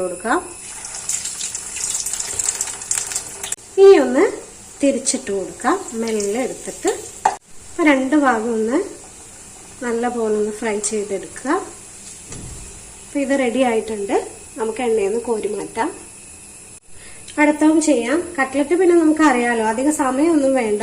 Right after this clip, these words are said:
വേവാന്. അപ്പൊ എല്ലാം ഇതുപോലൊന്ന് ഡീപ് ഫ്രൈ ചെയ്തെടുത്തിട്ടുണ്ട് ട്ടോ. അല്ലെങ്കിൽ നമുക്കിത് ഡീപ് ഫ്രൈ ചെയ്യാതെ ഷാലോ ഫ്രൈ വേണമെങ്കിലും ചെയ്തെടുക്കാം. അപ്പൊ നമ്മുടെ എഗ്ഗ്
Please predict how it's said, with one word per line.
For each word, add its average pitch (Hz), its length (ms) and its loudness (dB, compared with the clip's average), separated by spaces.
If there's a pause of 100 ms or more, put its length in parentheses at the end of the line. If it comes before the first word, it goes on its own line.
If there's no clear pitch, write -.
(120)
വേവാന്. 190 500 -4 (840)
അപ്പൊ 370 200 8
എല്ലാം 339 360 8
ഇതുപോലൊന്ന് 294 580 6 (720)
ഡീപ് 277 240 6
ഫ്രൈ 285 140 8 (100)
ചെയ്തെടുത്തിട്ടുണ്ട് 202 720 0
ട്ടോ. 254 140 4 (340)
അല്ലെങ്കിൽ 311 380 4
നമുക്കിത് 311 300 2 (100)
ഡീപ് 262 240 -2
ഫ്രൈ 269 180 4
ചെയ്യാതെ 247 400 4 (240)
ഷാലോ 262 400 4
ഫ്രൈ 294 140 4 (160)
വേണമെങ്കിലും 233 460 0 (100)
ചെയ്തെടുക്കാം. 202 540 -2 (600)
അപ്പൊ 302 200 4
നമ്മുടെ 254 260 6 (100)
എഗ്ഗ് 240 200 4